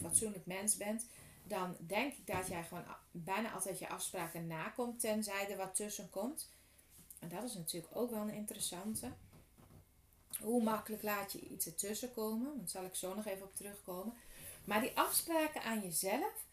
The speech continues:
dat is vaak een heel ander verhaal. Wij zijn vaak veel makkelijker in de afspraken naar onszelf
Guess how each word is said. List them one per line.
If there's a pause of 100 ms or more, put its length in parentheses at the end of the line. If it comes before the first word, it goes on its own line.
(300)
dat
is
vaak
een
heel
ander
verhaal.
Wij
zijn
vaak
veel
makkelijker (140)
in
de
afspraken
naar
onszelf